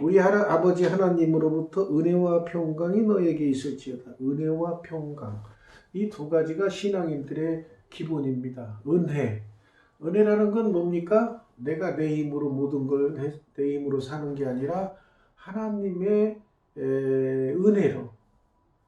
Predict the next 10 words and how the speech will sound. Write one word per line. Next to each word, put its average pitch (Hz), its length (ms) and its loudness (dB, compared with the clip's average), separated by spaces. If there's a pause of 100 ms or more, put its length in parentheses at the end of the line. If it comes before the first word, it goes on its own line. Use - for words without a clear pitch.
(280)
하나님께서 190 720 -2
베풀어 190 480 2
주심으로 180 560 -2
말미암아 165 600 0
내가 170 240 -2
살고 180 440 -4
있다는 151 440 -2
걸 180 200 -4
철저히 208 500 0
깨닫고 196 800 0